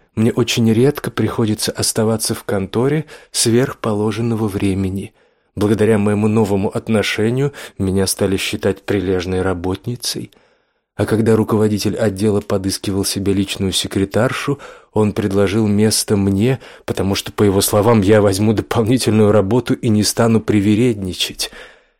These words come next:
В общем, то, что отношение к вещам меняет окружающий мир, стало для меня огромнейшим открытием. Оно буквально сотворило чудеса.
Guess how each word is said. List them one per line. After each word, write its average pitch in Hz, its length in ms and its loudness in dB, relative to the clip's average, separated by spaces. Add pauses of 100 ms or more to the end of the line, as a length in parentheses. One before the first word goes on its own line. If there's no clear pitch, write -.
(840)
В 117 140 0
общем, 131 600 -2 (260)
то, 139 220 4
что - 280 -4
отношение 117 840 0
к - 120 -6
вещам 104 720 0 (640)
меняет 113 720 2
окружающий 110 840 2
мир, 113 440 -2 (680)
стало 113 460 2
для 104 180 0
меня 110 320 2
огромнейшим 110 920 -2
открытием. 104 880 -6 (840)
Оно 107 240 2
буквально 107 640 0
сотворило 107 680 0
чудеса. 104 880 -6